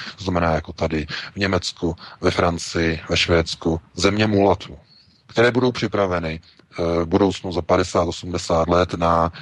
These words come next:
klimatické změny a na, mm, vysoký energetický výkon slunce. Budou na to připraveni. No a potom zde bude druhá skupina zemí,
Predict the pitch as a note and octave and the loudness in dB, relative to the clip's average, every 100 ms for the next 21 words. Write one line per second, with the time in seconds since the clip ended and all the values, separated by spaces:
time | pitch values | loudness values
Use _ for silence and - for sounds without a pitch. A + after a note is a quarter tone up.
0 | - F2+ F2 F2 F2+ - F2 D#2+ E2 E2+ | -6 -2 -2 -2 -6 -4 -2 -2 -2 0
1 | E2+ E2+ E2 E2 E2 E2 D#2+ D#2+ - - | 0 0 0 0 2 0 0 -4 -16 -20
2 | - F2+ F2 E2+ E2 E2 - F2 - E2+ | -16 -10 -6 -2 0 0 -2 -4 -4 -6
3 | E2 F2+ F2 E2 E2+ - - F2 E2 F2 | -4 -2 -2 -2 -4 -6 -8 -8 -6 -6
4 | E2 D#2+ D#2 - F2 - F#2 G2+ G2 F#2+ | -6 -8 -10 -10 -10 -10 0 4 4 2
5 | A2 G2 F#2 E2 D2+ - - - C3 - | 0 -2 -4 -4 -6 -14 -12 -8 -4 0
6 | G2 A#2 B2+ C3 A2 G#2+ A2 F#2 D#2+ D#2 | 2 2 0 -2 -4 -2 0 0 0 0
7 | E2+ F#2+ - G#2 G#2 G#2 A2 A#2 B2+ D3 | 2 2 0 -4 -2 0 0 2 2 0